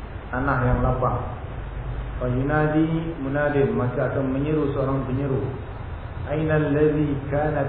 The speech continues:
tatajafa junubuhum 'anil madaji'?" Di manakah mereka-mereka yang adanya mereka itu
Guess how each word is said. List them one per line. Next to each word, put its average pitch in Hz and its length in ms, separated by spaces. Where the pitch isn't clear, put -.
tatajafa 139 800
junubuhum 135 640
'anil 131 240
madaji'?" 123 640
Di 131 160
manakah 160 640
mereka-mereka 151 800
yang 143 220
adanya 160 580
mereka 147 320
itu 160 480